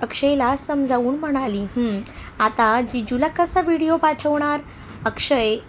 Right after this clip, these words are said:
आता तरीही नाराजीनेच म्हणाला, "अरे, तो काय एकदाच पालता पडणार आहे का?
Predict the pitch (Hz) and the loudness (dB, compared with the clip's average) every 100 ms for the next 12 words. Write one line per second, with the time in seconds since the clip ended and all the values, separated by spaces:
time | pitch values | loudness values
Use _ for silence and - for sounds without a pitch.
0 | - 220 214 220 226 277 - 240 240 247 | -2 -2 2 2 2 0 -2 0 0 0
1 | 247 269 254 214 214 214 220 214 220 - | 0 0 2 2 0 0 -2 -2 -4 -6
2 | - 262 214 202 196 - - - - - | -2 2 2 2 -2 -4 -12 -12 -14 0
3 | 240 233 233 - - - - - - 320 | 2 4 2 0 -10 -14 -16 -8 0 2
4 | 330 339 - 277 233 240 294 - 320 302 | 4 4 4 -2 0 2 2 4 4 6
5 | 294 311 285 226 208 226 240 254 254 | 4 2 2 0 0 0 0 0 4